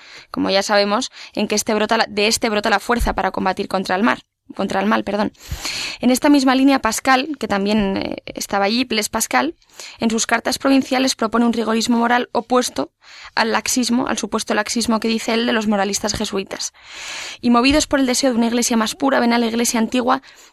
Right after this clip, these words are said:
en la iglesia antigua un modelo insuperable. Pero vamos a ver que se van a equivocar porque van a hacer una interpretación realmente mala, ¿no?, de esta iglesia antigua.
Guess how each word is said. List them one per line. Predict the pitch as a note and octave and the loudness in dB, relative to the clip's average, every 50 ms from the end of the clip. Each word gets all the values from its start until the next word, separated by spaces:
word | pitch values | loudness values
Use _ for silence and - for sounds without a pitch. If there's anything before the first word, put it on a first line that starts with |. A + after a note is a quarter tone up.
| _ _ - | _ _ -4
en | - G#3 | -2 0
la | G#3 | 0
iglesia | G3+ G#3+ A#3+ A#3 - C4 | 0 0 0 0 2 2
antigua | A#3+ A#3 B3 B3 B3 C4 | 2 2 2 2 4 4
un | B3+ | 4
modelo | A#3 G#3 G#3+ A3 A#3 | 4 4 4 4 2
insuperable. | B3 A3 - A3+ G3 F#3+ G3 G3 F#3+ - - - - _ _ _ _ - - - - - - - | 2 2 0 -2 0 0 2 0 0 0 -4 -10 -12 _ _ _ _ -20 -20 -18 -18 -20 -14 -6
Pero | - G3+ G#3 | -2 0 2
vamos | G#3 G#3+ A3 - | 2 2 0 0
a | A#3 | 0
ver | G#3+ A3+ | 0 0
que | A3 B3 | 0 -2
se | A3 A3+ | 0 0
van | G#3 G#3 G#3+ | 0 0 0
a | G#3+ | 0
equivocar | - A#3 A#3 A#3 - G#3+ A3 - | 0 0 -2 0 0 0 0 0
porque | A#3+ A3+ A#3+ G3+ | -2 -4 -2 -4
van | G3 G3+ | -2 -4
a | G#3 | -4
hacer | - A3 G#3+ | -4 -2 -2
una | G#3+ G#3+ G#3 | 0 0 0
interpretación | G#3 - G#3 G#3 - G3 G3 G3 G3+ - - G#3+ A3 | 0 -2 -4 -6 -6 -6 -6 -6 -6 -4 -2 -2 0
realmente | G#3 G#3 G#3 G3+ G#3 G#3 G3+ - G3+ G#3 | 0 0 -2 0 0 -2 -2 -2 -2 -2
mala, | G#3 G3+ G#3 G#3 G#3 | -2 -2 -2 -2 -2
¿no?, | G#3 A3 | 0 0
de | G#3+ | 0
esta | G#3 - - G#3 | -2 -2 -4 -4
iglesia | - - G3+ G#3 - A3 | -4 -4 -4 -4 -2 -2
antigua. | G#3 G#3 - C4 C4 B3+ C4+ D#4 - | -2 0 0 0 2 2 2 0 -2